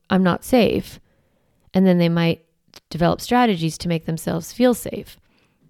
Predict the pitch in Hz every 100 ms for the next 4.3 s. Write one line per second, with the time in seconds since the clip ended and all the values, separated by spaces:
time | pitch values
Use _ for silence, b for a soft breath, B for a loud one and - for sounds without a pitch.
0 | _ _ _ _ _ - 202 196 180 170
1 | - 175 160 165 165 - _ _ _ 196
2 | 185 170 165 165 165 165 165 - 254 -
3 | 214 185 - 160 156 - 165 165 160 -
4 | 202 214